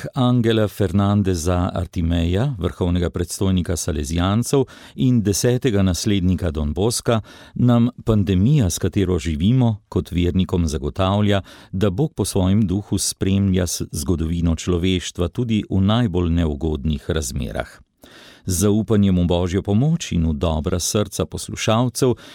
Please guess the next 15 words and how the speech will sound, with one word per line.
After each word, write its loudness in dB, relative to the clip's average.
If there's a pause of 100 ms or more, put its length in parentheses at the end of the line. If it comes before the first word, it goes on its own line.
(140)
drevi 2
pripravljamo 0
drevišnji -2
dobrodelni 0
petkov -2
večer. -4 (460)
Med 2
dvajseto 0
in 0
dvaindvajseto -4
uro 2 (320)
bomo 2
gostili -2
mnoge 0
goste -2